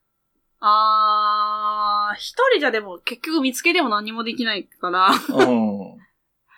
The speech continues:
Speaker 2: いるなと思って。
Speaker 1: 一旦無視、一旦無視して、終わったら呼ぶみたいな。
Speaker 2: あー、
Speaker 1: <laughs> ちょっと来てみたいな。
Speaker 2: なるほど。あ、そうなんだ、そうそう。あ、やっぱり対応違うよ。まあ、その場にいる人とね、遠隔だから全然事情が違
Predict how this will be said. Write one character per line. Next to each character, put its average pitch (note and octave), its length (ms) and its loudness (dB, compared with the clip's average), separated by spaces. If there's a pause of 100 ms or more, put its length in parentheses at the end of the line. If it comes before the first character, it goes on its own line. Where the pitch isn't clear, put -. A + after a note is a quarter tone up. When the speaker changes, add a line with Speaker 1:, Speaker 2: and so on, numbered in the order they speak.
(340)
Speaker 2:
い D3 120 -2
る D#3 100 2
な E3 180 4
と - 100 -2
思 B2+ 100 0
っ - 60 -4
て。 - 80 2
Speaker 1:
一 - 20 6
旦 D#4+ 100 2 (240)
無 D#4 160 4
視、 - 240 -6
一 B3 160 -4
旦 C#4+ 160 2
無 D4+ 80 -2
視 B3+ 160 -6
し - 80 -14
て、 A#3 300 -2
終 B3+ 200 2
わ B3+ 60 -4
っ - 20 -20
た C4 120 -2
ら G3+ 180 2
呼 F#3+ 140 -6
ぶ F#3 180 -14
み - 80 -14
た - 80 -10
い - 40 -12
な。 - 60 -12 (200)
Speaker 2:
あ C#3 440 6
ー、 - 40 0
Speaker 1:
<laughs> - 20 -6
ち - 60 2
ょ C3 40 6
っ - 20 6
と B2+ 60 -2
来 - 20 -6
て C3+ 100 2
み - 0 -
た - 0 -
い A#2 60 0
な。 B2 60 -4
Speaker 2:
な - 0 -
る - 20 -
ほ - 140 -16 (300)
ど。 A#3 80 2
あ、 G#3+ 80 -4
そ D#3+ 200 0
う - 20 0
な G#2+ 100 -2
ん G#2+ 40 -8
だ、 A2 60 -10
そ B2+ 120 0
う A2+ 40 2
そ A2+ 180 -4
う。 - 60 -8 (960)
あ、 C#3+ 300 2
や F3+ 100 2
っ - 20 -4
ぱ G#3 100 2
り E3+ 160 -10
対 G3+ 260 0
応 A3 120 -4
違 F#3+ 220 -4
う F#3+ 260 6
よ。 A#2+ 100 -2
ま B2 140 4
あ、 - 20 -4
そ B2+ 120 -4
の F#3+ 100 2
場 D4+ 100 4
に C#4+ 100 -6
い C4 40 -12
る - 80 -4
人 D#4 160 -4
と A#2+ 140 -4
ね、 A2+ 360 -2 (100)
遠 C#3 160 0
隔 D3 320 0
だ - 100 4
か A#2+ 120 -4
ら G#2+ 120 -4
全 B2 140 -8
然 C#3+ 120 -6
事 B2 120 -8
情 D#3 120 0
が D#3 100 4
違 C#3+ 140 -8